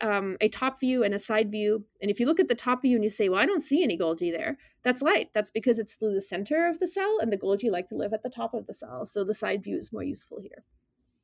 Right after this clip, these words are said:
So on,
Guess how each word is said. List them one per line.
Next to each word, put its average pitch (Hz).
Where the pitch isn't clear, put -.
So 269
on, 226